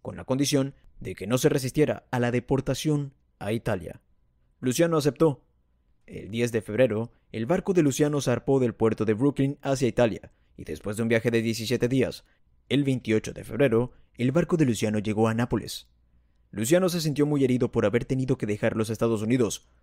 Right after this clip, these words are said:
un país al que siempre consideró su hogar desde su llegada con nueve años. En mil novecientos cuarenta y seis, Lansky convocó una reunión de los jefes de las principales familias criminales en La Habana ese diciembre,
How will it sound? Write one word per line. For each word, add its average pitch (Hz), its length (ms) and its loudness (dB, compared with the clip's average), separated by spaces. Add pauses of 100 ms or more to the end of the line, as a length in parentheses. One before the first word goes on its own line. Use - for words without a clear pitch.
(120)
un 80 180 -16
país 113 360 -2 (280)
al 107 180 -2
que 110 100 -2
siempre 143 340 0
consideró 143 420 2
su 127 120 2
hogar 113 240 2
desde 131 220 0
su 120 120 -4
llegada 104 360 0
con 101 180 -6
nueve 113 280 2
años. 120 440 -2 (600)
En 80 160 -12
mil 113 120 -2
novecientos 117 400 0
cuarenta 117 260 0
y 117 40 0
seis, 127 300 0 (220)
Lansky - 520 -4 (280)
convocó 110 500 2
una 151 240 2
reunión 123 360 2
de 120 80 2
los 107 140 0
jefes 117 280 0
de 117 80 2
las 117 140 -2
principales 139 520 -2
familias 123 360 0
criminales 101 640 -4
en 131 200 0
La 107 140 0
Habana 98 460 -2 (200)
ese 87 240 -10
diciembre, 123 500 -2